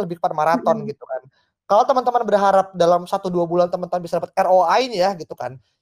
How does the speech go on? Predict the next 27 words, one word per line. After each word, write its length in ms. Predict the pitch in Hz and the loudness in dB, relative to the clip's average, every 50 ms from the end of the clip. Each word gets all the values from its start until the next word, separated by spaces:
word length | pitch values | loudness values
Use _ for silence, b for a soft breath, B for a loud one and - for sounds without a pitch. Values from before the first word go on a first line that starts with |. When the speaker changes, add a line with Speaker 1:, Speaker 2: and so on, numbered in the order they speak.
| _ | _
Speaker 1:
ya 80 | - 139 | -8 -6
teman-teman 380 | 151 156 160 156 202 240 247 | -6 -6 -4 0 0 0 0
perlu 160 | 254 233 208 185 160 | 0 -4 -4 -4 -4
berpikir 240 | 165 156 170 151 185 | -8 -10 -10 -8 -2
ulang 380 | 208 226 226 214 196 185 185 180 | 0 2 4 4 4 2 0 -2
gitu 140 | 165 - 151 - | -8 -10 -8 -6
kan. 220 | 147 139 139 139 - _ _ 151 | -6 -8 -8 -10 -18 _ _ _
Jangan-jangan 480 | 147 151 156 147 147 160 180 220 247 233 | -2 -2 0 0 -2 -2 -2 -2 -2 -2
teman-teman 400 | 233 202 196 190 185 190 214 240 247 - - _ _ _ _ | -6 -8 -8 -10 -6 -6 -6 -6 -6 -10 -18 _ _ _ _
kemudian 320 | _ 185 170 170 185 208 247 | _ -12 -8 -4 -2 -2 -2
menggunakan 460 | 247 214 185 180 185 170 - 165 160 | -2 -6 -4 -2 -2 0 0 -2 -4
cara 220 | 170 - 170 165 170 170 | -2 0 0 2 2 0
yang 80 | 165 165 | 0 0
salah 240 | - 208 220 220 208 196 | 2 4 4 4 4 2
nih, 160 | 185 180 170 | 0 -4 -2
atau 180 | - - 190 202 190 | -2 -2 -2 -2 -4
kemudian 240 | 196 175 185 196 214 202 _ _ _ _ _ - | -2 0 0 0 0 -2 _ _ _ _ _ -6
proses 220 | 165 160 175 175 165 | -6 -6 -4 -4 -4
yang 140 | 165 165 | -4 -2
salah 320 | 170 196 180 175 170 165 170 | 2 2 4 4 2 2 0
gitu 140 | - 147 143 | -4 -8 -8
kan. 140 | 143 139 135 | -8 -8 -6
Karena 180 | - 165 220 247 - | -4 -4 -4 0 2
kalau 160 | 240 220 202 185 | 2 2 2 2
misalkan 320 | 180 175 - 165 175 175 170 | 0 -6 -6 -6 -4 -6 -6
aku 160 | 165 - 180 156 | -8 -8 -6 -2
balik, 300 | 151 151 151 160 165 | -2 0 0 -2 -6